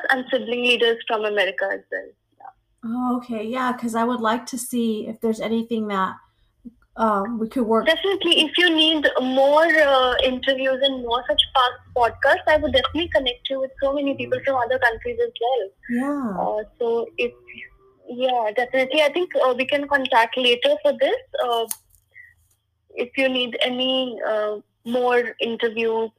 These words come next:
Speaker 1: and data, if you wish, like,
Speaker 2: Mm-hmm. No,
Speaker 1: just
Speaker 2: yeah, be-
Speaker 1: talk to more people.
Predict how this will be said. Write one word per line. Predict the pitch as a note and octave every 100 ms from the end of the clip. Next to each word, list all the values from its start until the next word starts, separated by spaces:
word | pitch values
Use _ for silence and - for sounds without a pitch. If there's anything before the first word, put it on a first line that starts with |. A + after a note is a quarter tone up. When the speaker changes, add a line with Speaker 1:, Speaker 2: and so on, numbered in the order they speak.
| G#3+
Speaker 1:
and | G#3 G#3
data, | A3+ A3 - A3 G#3+ G#3 - - -
if | A3 -
you | A3 G3+
wish, | G#3+ -
like, | G3+ F#3+ G3 - - - - _ _ _ B3
Speaker 2:
Mm-hmm. | G3+ A3 A#3+ -
No, | C4+ D4
Speaker 1:
just | C#4
Speaker 2:
yeah, | C#4+ C#4
be- |
Speaker 1:
talk | A3 G#3 -
to | A#3
more | A3 G#3+ G#3
people. | G3+ - G3+